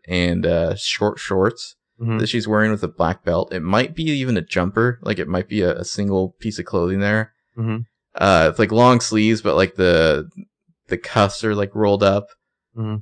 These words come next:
Speaker 1: It's just such a bizarre outfit. She looks like she's, like, a comic book character.
Speaker 2: At this point, if Mandy Line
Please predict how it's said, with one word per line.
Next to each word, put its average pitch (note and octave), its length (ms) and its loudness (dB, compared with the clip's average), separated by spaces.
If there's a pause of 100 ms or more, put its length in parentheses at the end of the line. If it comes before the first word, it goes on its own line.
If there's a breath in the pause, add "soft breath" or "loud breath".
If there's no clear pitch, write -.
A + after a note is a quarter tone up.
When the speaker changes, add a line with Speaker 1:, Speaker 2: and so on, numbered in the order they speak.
Speaker 1:
It's A2+ 160 4
just - 220 -4
such C#3+ 180 0
a D3+ 140 -14
bizarre G#2+ 460 4
outfit. G2 340 2
She - 120 -10
looks G2+ 220 -4
like A2+ 120 -2
she's, G#2 220 -6
like, F#2+ 140 0
a F2+ 80 -2
comic F2+ 320 -2
book - 140 -14
character. D2 480 -6 (300)
Speaker 2:
At E3 100 2
this A#3 160 4
point, E3 400 4
if G2+ 100 -12
Mandy A#2 300 2
Line G#2 440 0